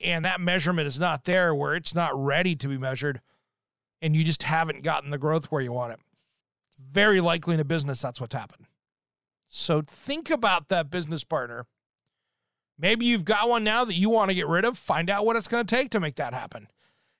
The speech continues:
Can you buy them out? But once you're connected to the hip, just like Siamese twins coming out of the womb, it's gonna take a lot of surgery and a lot of pain to get that taken apart in a healthy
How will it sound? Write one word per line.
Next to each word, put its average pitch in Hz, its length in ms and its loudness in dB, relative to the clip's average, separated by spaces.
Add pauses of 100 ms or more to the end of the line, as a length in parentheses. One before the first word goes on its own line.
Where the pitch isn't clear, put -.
Can 180 240 6
you 196 120 6
buy 202 280 2
them 208 180 0
out? 180 380 -4 (840)
But 143 140 -2
once 202 320 4
you're 226 120 4
connected 214 460 0
to 196 60 0
the 160 120 -2
hip, 202 300 2 (1200)
just 180 240 2
like 202 200 2
Siamese 202 520 2
twins 208 600 2
coming 214 240 0
out 214 160 2
of 185 60 0
the 185 80 2
womb, 208 340 2
it's 156 140 -6
gonna 156 180 -2
take 156 160 -4
a 117 60 -6
lot 135 340 0
of 147 80 -2
surgery 139 540 -2 (640)
and 135 120 -8
a 117 40 -6
lot 151 240 2
of 160 100 -6
pain 123 420 -4 (840)
to 147 120 -2
get 143 260 -6
that 139 320 -2 (320)
taken 180 300 0
apart 147 420 0 (720)
in 165 100 -2
a 160 100 0
healthy 131 680 -4